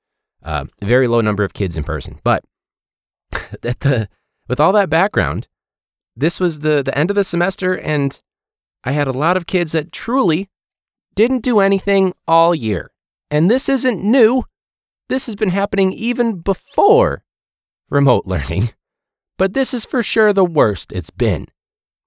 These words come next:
And we're, I'm seriously talking, like, September ninth is the last time I got work from some kids. And even for some kids,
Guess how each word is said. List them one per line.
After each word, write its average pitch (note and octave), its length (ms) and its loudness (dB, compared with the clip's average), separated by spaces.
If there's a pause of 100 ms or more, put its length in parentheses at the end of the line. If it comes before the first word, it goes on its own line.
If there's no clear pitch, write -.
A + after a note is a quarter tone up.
(100)
And G3+ 140 2
we're, C4 180 2
I'm C#4 140 0
seriously C#4 480 0
talking, F3 420 -2
like, C3 300 -2 (240)
September A3+ 600 -2
ninth D#3 420 0
is A#2+ 100 -4
the A#2+ 100 -4
last B2+ 280 -2
time C3 180 -2
I A#2+ 80 0
got A2+ 220 -2
work G#2+ 200 -2
from G2 140 -2
some A2 260 -2
kids. A2+ 400 0
And B2+ 120 2
even F3 180 2
for D3+ 140 0
some F3 240 0
kids, D3+ 340 -2